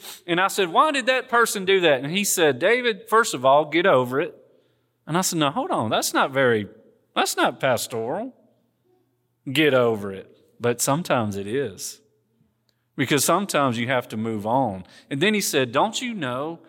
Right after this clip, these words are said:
that what, what's really happening here is that Satan is trying to crush you?" And I thought, "Well, no, I kinda wanna crush that guy," but I didn't see it that way. You know why? Because it's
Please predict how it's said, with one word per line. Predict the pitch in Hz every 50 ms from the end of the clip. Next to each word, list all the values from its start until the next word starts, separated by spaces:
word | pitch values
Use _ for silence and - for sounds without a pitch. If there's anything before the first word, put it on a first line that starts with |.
| _ _ _ _ _ _ _ _ _
that | - 143 135 127 113
what, | 131 147 151 147 - - 143
what's | 143 139 131 - 131
really | 127 143 160 170 165 151
happening | 139 143 143 151 156 156 156 151 143
here | 147 151 160 165 165
is | 160 135 123 110 110
that | 117 113
Satan | - - - - 139 135 143 151 147 151 147 -
is | 120 110 - -
trying | - - 127 131 135 139 139 135
to | 135 - 107
crush | - - - - 123 120 123 135 - - -
you?" | 139 143 151 156 175 185 _ _ _ _ _ _ _ _ _ _ _ _ _ _ _ _ -
And | 127 127 139
I | 143 143
thought, | 143 - 151 139 127 120 - - - - - - _ _ _ _ _ _ _ _ _ _ _ _ _ _ _ _ _ _ _ _ _ _ _ _ _ _ _ _ _ _ _ _ _ _ _ _ _ _ _ _ _ _ _ _ _ _ -
"Well, | 120 123 120
no, | 117 117 123 143 202 247 226 185 - - - - _ _ _ _ _ _ -
I | 127
kinda | 127 - 180 180 175 170
wanna | 170 165 151 123
crush | - - 175 160 156 -
that | - 147 208 254 226 175
guy," | 135 127 117 127 151 190 190 - - - - _ _ _ _ _ _ _ -
but | 127 135 143
I | 156 175
didn't | 190 202 202 190
see | - - 285 285
it | 262 -
that | - 123 117 104 90
way. | 113 113 107 101 98 107
You | 156 170
know | 190 202 196
why? | 190 202 208 214 208 202
Because | 175 180 175 - 196 175 151 131 - - _ _ _ -
it's | 175 160 165 -